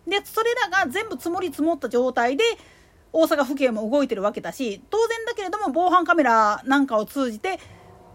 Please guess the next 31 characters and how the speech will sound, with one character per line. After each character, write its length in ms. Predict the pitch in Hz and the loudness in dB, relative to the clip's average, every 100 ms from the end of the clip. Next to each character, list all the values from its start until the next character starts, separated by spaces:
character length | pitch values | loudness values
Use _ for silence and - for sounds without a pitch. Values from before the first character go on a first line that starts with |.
| - - - | -20 -20 -6
ま 280 | 254 262 226 | 2 2 2
あ、 60 | 190 - _ | -4 -12 _
実 160 | 208 277 | -6 -4
際 160 | 277 285 | 0 4
に 60 | |
被 100 | 285 | 4
害 160 | 294 247 | 4 2
に 80 | 226 | 0
遭 40 | |
っ 40 | 226 | -4
た 100 | 220 | -4
河 200 | 339 359 | -2 -2
野 100 | 359 | -2
組、 280 | 359 311 - _ _ - | -6 -8 -12 _ _ -10
河 160 | - 349 | -4 0
野 120 | 359 | 0
池 160 | 359 330 | -2 -2
組 420 | 339 339 339 330 | 0 2 2 4
の 200 | 339 320 | 4 4
人 200 | - 277 | 2 2
ら 160 | 254 | 4
が 220 | 254 359 294 | 4 4 4
通 240 | 339 349 | 0 0
報 160 | 320 320 | 2 2
し 40 | |
た 120 | - | 2
も 140 | 330 359 | 2 2
ん 120 | 247 | 0
だ 100 | 262 | 2
か 160 | 262 | 2
ら、 60 | 294 | 4